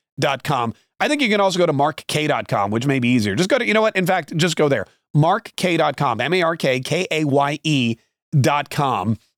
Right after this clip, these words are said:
and, uh, sign up because I only, listen, there's gonna be a live Q and A. I'm gonna be taking your questions. I'm gonna be answering them, specific questions about your business, about what you do online, about getting canceled, about,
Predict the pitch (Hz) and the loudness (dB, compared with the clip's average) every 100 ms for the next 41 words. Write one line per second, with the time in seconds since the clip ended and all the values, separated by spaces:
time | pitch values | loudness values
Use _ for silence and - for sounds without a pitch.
0 | - 143 135 127 123 117 180 185 170 117 | -8 -4 -2 -2 -2 0 0 0 -2 -2
1 | 180 151 170 240 - - - 247 190 135 | -2 0 0 -2 -4 -4 0 0 -2 0
2 | 214 262 311 240 165 165 175 - 175 165 | 0 0 2 2 2 2 0 0 0 2
3 | 190 127 165 165 151 151 160 147 127 170 | 0 0 0 0 0 -2 0 -2 0 -2
4 | 170 - 196 185 - _ - 151 156 131 | -2 0 0 -2 -4 _ -6 -2 0 0
5 | 123 170 175 185 175 180 156 151 - 170 | -2 -2 -2 0 0 0 -2 -2 -2 -2
6 | 170 170 160 165 139 127 113 107 190 170 | 0 -2 0 0 2 0 -2 -2 0 2
7 | 180 160 131 127 135 123 127 120 110 147 | 0 2 0 0 -2 0 2 2 2 0
8 | 185 185 175 131 120 127 113 113 165 175 | 0 0 0 0 -2 -2 -4 -2 -2 0
9 | 190 165 127 120 | 0 2 2 0